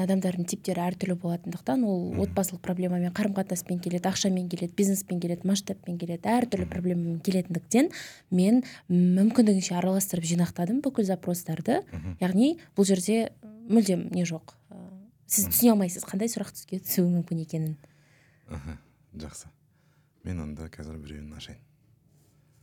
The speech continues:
Speaker 2: Так, так, так, так. Қызық болып тұр. Давайте.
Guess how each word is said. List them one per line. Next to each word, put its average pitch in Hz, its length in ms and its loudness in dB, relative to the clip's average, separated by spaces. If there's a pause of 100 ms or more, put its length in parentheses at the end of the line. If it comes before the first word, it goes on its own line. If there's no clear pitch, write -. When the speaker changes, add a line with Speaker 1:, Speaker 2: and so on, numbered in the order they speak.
(540)
Speaker 2:
Так, 76 480 -18
так, - 220 -20
так, - 120 -20 (120)
так. - 120 -20 (200)
Қызық 82 140 -16 (100)
болып 76 160 -18 (100)
тұр. - 80 -18 (3000)
Давайте. 78 380 -20